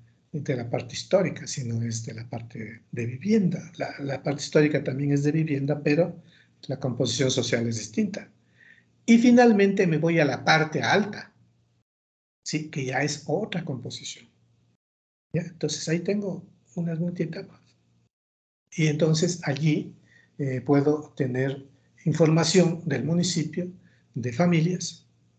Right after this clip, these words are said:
si, si es que puedo. Y si no hay esa información, si tengo esa información de familias, le, le, le convierto a un universo finito.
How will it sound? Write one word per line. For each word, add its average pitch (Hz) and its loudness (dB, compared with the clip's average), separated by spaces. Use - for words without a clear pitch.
si, - -14
si - -6
es 110 -6
que 139 -6
puedo. 147 0
Y 143 -2
si 151 2
no 143 4
hay 143 4
esa 147 -2
información, 151 0
si - -6
tengo 233 8
esa 185 4
información 180 2
de 185 -2
familias, 196 0
le, 139 -8
le, - -8
le 123 -8
convierto 147 -2
a 151 -4
un 139 -4
universo 127 -6
finito. 202 0